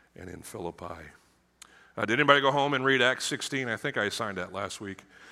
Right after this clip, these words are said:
Acts sixteen is the story of how Phil-, Philippi gets its start. Uh, you get to verse nine of that chapter, uh, Acts sixteen. Verse nine says that Paul was taking a nap, and God comes to him in a dream, in a vision.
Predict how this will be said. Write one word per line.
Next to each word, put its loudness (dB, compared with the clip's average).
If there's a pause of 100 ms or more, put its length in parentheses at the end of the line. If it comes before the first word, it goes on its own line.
(120)
Acts 2
sixteen 2
is -2
the -4
story 2
of 0
how 2
Phil-, -6
Philippi 0
gets -6
its -12
start. -6 (760)
Uh, -4
you 0
get 2
to -2
verse 2
nine 2
of -2
that 2
chapter, 0 (280)
uh, 0
Acts 2
sixteen. -4 (100)
Verse 2
nine 2
says 0 (220)
that 0
Paul 4
was 2 (100)
taking 6
a 6
nap, 8 (680)
and 0
God 10
comes 6
to 10
him 8
in 6
a 10
dream, 8
in 6
a 6
vision. 8